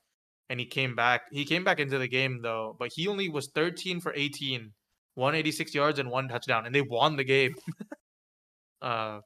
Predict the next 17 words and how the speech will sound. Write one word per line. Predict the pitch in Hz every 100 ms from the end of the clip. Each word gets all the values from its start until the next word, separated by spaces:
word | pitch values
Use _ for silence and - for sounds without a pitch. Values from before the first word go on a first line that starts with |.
| _ _ _ _ _ -
like, | 123
Chase | - 156 160
Edmonds | 147 156 147
scored | - 135 131
twice, | - 147 131 - - - _ _ _
uh, | 127 113 110 107
six | - - 131 -
carries, | 131 131 131
twenty-one | 131 123 123
yards. | 120 123 120 - - _ _ _
That's | 123 123
why | 143
running | 127 139
the | 143
ball | 131 131
matters | 127 143 123 -
here. | 117 110